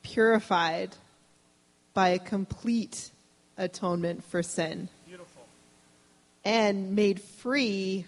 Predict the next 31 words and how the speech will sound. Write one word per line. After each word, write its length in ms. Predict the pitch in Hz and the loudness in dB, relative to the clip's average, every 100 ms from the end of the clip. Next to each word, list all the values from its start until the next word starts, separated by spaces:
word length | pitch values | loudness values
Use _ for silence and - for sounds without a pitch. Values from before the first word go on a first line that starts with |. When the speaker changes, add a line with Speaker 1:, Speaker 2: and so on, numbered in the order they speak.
| - | -4
Speaker 1:
from 200 | 208 196 | -2 -2
the 80 | 185 | -4
guilt 540 | 165 208 202 175 - | -4 0 0 0 -6
of 140 | 180 175 | -6 -6
sin. 400 | - 180 - 185 - _ - | -8 -10 -10 -16 -20 _ -20
Speaker 2:
Okay, 80 | 175 | -20
stop 420 | - 208 202 - | -6 -2 -2 -4
for 80 | 202 | -6
a 60 | |
second. 420 | - 190 185 160 - - - - | -4 -4 -4 -8 -12 -20 -20 -14
This 100 | 180 | -4
is 60 | |
not 140 | 196 226 | 0 0
in 60 | |
the 80 | 214 | 0
notes, 360 | 196 208 208 - | 0 0 -2 -4
but 260 | 190 175 - - _ | -4 -4 -6 -20 _
do 80 | 202 | -8
you 100 | 240 | -6
realize 600 | 233 226 214 202 196 - | -2 0 2 2 0 -4
that, 220 | 190 185 - | -4 -4 -4
um, 340 | 185 180 165 151 147 | -6 -6 -6 -10 -8
guilt 320 | 170 208 226 | -2 0 -2
and 140 | 233 190 | -4 -8
shame 340 | - 190 208 | -6 -6 -6
are 80 | 190 | -6
not 160 | 175 185 | -6 -8
from 160 | 202 | -10
the 60 | 185 | -8
Holy 240 | 180 175 | -4 -4
Spirit? 480 | 170 - 170 185 214 | -6 -8 -6 -6 -8